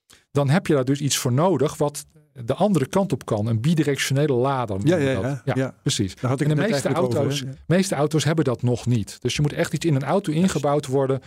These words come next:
Speaker 1: wat de andere kant op kan. Maar trucks, die moeten zoveel vermogen hebben ze nodig om te laden, dat die meestal gewoon een snellader, eh, van een auto gebruiken als gewone lader van een truck. Zo kan je het wel een beetje zien.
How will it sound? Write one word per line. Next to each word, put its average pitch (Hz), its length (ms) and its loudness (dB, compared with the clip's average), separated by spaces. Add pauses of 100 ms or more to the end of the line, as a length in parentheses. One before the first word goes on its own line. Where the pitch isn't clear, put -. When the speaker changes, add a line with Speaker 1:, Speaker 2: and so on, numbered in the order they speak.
(140)
Speaker 1:
wat - 120 -2
de - 60 -8
andere 120 260 0
kant 107 240 -2
op 87 120 -10
kan. 95 240 -4 (320)
Maar 127 220 -2
trucks, - 800 2 (480)
die 185 180 4
moeten 185 220 4
zoveel 175 560 2
vermogen 139 720 0
hebben 143 180 -2
ze 131 120 -2
nodig 143 380 0
om 123 140 -4
te 110 100 -4
laden, 147 680 -2 (300)
dat 156 140 -2
die 156 120 2
meestal 151 520 2
gewoon 147 260 -2
een 127 100 0
snellader, 156 920 0
eh, 156 60 -4 (400)
van 127 240 -2
een 123 100 0
auto 160 400 0
gebruiken 131 520 -2
als 123 220 -2
gewone 185 300 2
lader 117 280 0
van 110 100 -4
een 104 60 -2
truck. 196 260 -2
Zo 156 100 -4
kan 135 140 -2
je 117 60 -2
het - 20 -6
wel 127 100 0
een 117 140 -2
beetje - 120 -10
zien. 202 340 2